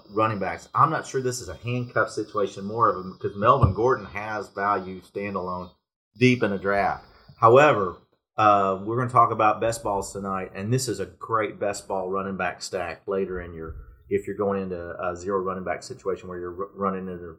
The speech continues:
third, fourth, fifth round, taking your first one. A lot of people high on Javonte Williams, but man, it, for us in redrafts, it's gonna be, gonna be tight. So, but, uh, still,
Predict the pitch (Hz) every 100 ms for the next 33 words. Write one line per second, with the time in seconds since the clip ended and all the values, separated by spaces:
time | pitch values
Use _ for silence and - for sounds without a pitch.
0 | - 104 98 92 101 92 - 95 - 95
1 | 92 87 98 92 87 82 92 87 98 92
2 | 87 - _ _ _ _ _ _ _ -
3 | 104 135 147 139 117 135 131 127 117 120
4 | 120 120 113 90 87 92 98 110 110 104
5 | - _ _ _ - - 101 120 143 143
6 | 123 139 123 110 101 - - 107 101 104
7 | 104 107 104 104 107 87 - - 87 80
8 | - _ _ - 98 - 98 87 80 -
9 | 170 127 -